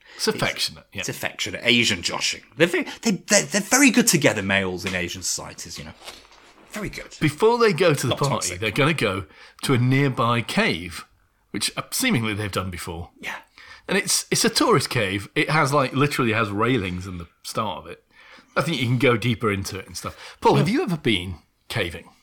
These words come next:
Speaker 2: I have, and I've been caving in Thailand in two thousand and eighteen. I didn't
Speaker 1: Oh
Speaker 2: actually
Speaker 1: my God.
Speaker 2: realise this. Are you sure it's two thousand eighteen? I'm gonna have to check on this.
Speaker 1: It is two thousand and eighteen, yeah.
Speaker 2: Wow.
Speaker 1: And it's Ban Chong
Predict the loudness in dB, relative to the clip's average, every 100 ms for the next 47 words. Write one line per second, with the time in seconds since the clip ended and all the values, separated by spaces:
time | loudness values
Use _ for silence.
0 | _ _ -20 -20 -20 0 4 6 6 4
1 | 6 4 6 4 4 0 0 0 0 -4
2 | -2 0 0 -2 0 -2 -2 -2 -4 -8
3 | -14 _ -20 -4 0 2 2 2 2 4
4 | 6 6 6 4 -2 -4 -6 -2 2 4
5 | 4 2 0 -2 -2 0 -2 -6 -8 -10
6 | -10 -12 -8 -8 -8 -14 -20 -20 -20 -20
7 | _ _ -4 0 0 0 -4 -6 -10 -10
8 | -10 -12 -12 -12 -12 -10 -8 -4 -4 -4
9 | -8 -10 -20 _ 0 2 4 2 2 0
10 | -2 -8